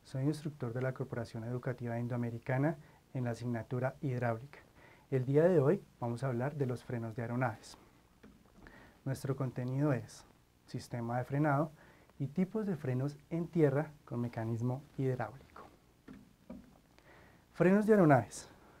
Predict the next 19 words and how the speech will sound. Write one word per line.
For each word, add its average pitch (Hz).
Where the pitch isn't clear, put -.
El 147
sistema 196
de 233
frenado, 143
eh, 135
de, 143
de 131
una 135
aeronave 143
es 156
la 175
que -
se -
encarga 131
de 139
reducir 127
la 120
velocidad, 123
eh, 135